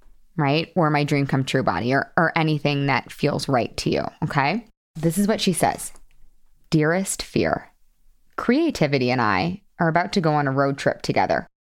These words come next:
I understand you'll be joining us because you always do. I acknowledge that you believe you have an important job to do in my life and that you take your job seriously. Apparently, your job is to induce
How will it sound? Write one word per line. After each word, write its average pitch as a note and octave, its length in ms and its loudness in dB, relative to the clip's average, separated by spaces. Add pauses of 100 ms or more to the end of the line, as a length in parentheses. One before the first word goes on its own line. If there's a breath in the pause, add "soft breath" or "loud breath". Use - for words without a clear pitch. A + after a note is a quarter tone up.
(380)
I G3 120 4
understand D#3+ 600 0
you'll D#3 80 2
be E3 140 2
joining E3+ 440 0
us - 240 -6
because D#3+ 300 0
you D#3+ 80 0 (100)
always D#3 440 0
do. B2+ 340 -2 (460 soft breath)
I D#3 140 2
acknowledge D#3+ 600 0
that E3 140 0
you E3+ 120 2
believe D#3 540 0
you D#3+ 160 0
have D3 240 0
an C#3 80 0
important D#3 560 0
job C#3 300 0
to C#3 100 -4
do C#3+ 160 0
in C3+ 80 0
my C3 140 0
life A2+ 360 -2 (460)
and F#3+ 100 4
that F#3 120 -2
you G3 80 2
take G#3 260 -2
your C4 100 2
job C#3+ 320 0
seriously. - 960 -2 (480 soft breath)
Apparently, A3+ 480 0
your D#3 140 0
job D3 320 0
is - 160 -2
to - 200 -6
induce D#3 500 -2